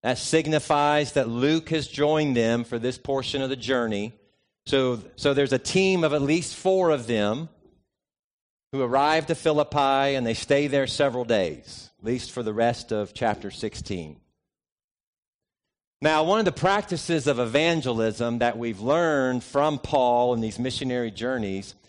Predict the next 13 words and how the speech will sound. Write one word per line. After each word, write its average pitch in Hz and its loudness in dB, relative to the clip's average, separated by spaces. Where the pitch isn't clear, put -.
is - 0
that 143 2
he 135 0
always 190 2
starts 175 0
with 143 -4
who 160 2
he 147 2
knows. 104 -2
When 127 0
sharing 214 2
the 135 0
gospel, 170 0